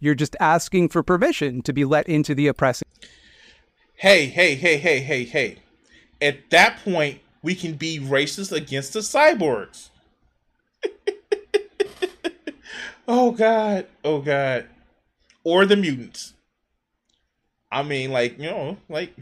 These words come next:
Speaker 2: we'll find something to be racist against. The cyborgs or the mutants, like, the, all right.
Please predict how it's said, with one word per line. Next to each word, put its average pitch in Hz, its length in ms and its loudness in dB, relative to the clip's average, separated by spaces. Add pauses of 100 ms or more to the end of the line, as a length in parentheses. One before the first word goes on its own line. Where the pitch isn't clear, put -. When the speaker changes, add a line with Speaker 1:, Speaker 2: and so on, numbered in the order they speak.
(340)
Speaker 2:
we'll 180 180 4
find 196 280 0
something 185 320 -2
to 170 60 -4
be 143 120 -8
racist 123 360 -6
against. 131 260 -12 (180)
The 120 80 -10
cyborgs 165 480 0
or 151 60 0
the 147 80 -6
mutants, 117 340 -8
like, 117 300 -6
the, 107 80 -20 (760)
all - 1200 -12
right. - 180 -4